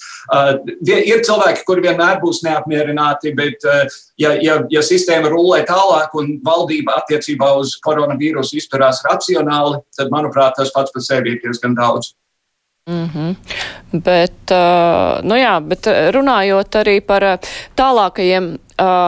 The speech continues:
Speaker 2: valdības pieņemtajiem ierobežojumiem, kas šonedēļ nāca, ā, kā jums šķiet, vai tie bija adekvāti šai situācijai? Protams, ka saistīt, ā, to ar, <laughs> šo te saslimstības pieaugumu ar pasākumu krastmalā, nu, tas ir pāragri un,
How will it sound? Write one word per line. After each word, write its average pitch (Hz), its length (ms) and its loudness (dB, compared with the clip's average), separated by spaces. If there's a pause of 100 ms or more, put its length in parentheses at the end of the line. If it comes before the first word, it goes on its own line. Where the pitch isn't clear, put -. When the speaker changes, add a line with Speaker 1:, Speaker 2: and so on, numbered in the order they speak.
(140)
Speaker 2:
valdības 190 600 0
pieņemtajiem 170 720 0
ierobežojumiem, 156 800 0
kas - 160 -6
šonedēļ 156 640 0
nāca, 151 440 0 (400)
ā, 185 160 0 (440)
kā 240 160 0
jums 190 160 -2
šķiet, 214 320 -2
vai 185 120 4
tie 220 420 2
bija 185 340 0
adekvāti 185 720 0
šai 165 240 0
situācijai? 170 640 0
Protams, 214 320 -2
ka - 80 -6
saistīt, 208 720 0
ā, 156 640 2
to 180 240 0
ar, 170 220 2 (240)
<laughs> 190 260 -2
šo 147 160 -2
te 170 80 -4
saslimstības 175 640 -2
pieaugumu 165 560 0
ar 156 80 0
pasākumu 180 560 -2
krastmalā, 165 540 0 (480)
nu, 202 100 -6
tas 196 160 -2
ir 180 240 2 (240)
pāragri 180 640 0
un, 156 240 0